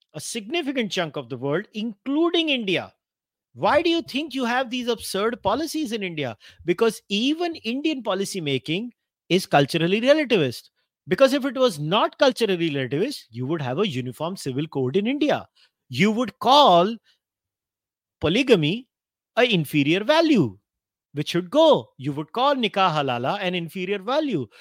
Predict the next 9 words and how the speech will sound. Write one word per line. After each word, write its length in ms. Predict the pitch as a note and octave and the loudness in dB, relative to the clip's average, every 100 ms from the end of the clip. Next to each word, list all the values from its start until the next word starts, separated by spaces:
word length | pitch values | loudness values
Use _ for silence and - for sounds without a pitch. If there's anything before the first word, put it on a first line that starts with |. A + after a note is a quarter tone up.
| - - - C3 | -20 -20 -10 -2
Do 80 | |
you 280 | A3 A#3+ F#4 F4 | 2 4 4 4
know 360 | D#4+ E4+ A#3+ F3+ | 6 6 6 4
the 140 | G3 G3 | 2 2
Anand 420 | A#3 D#4+ E4 A#3+ | 2 2 2 -2
Act, 420 | G#3 C4+ A3+ - - | 2 2 2 -2 -10
the, 180 | E3 F#3 _ | -6 -6 _
which, 400 | D3+ G3 _ D3 - | -6 -6 _ -20 -18
which 460 | E3 D#3+ F3+ - | -10 -8 -6 -10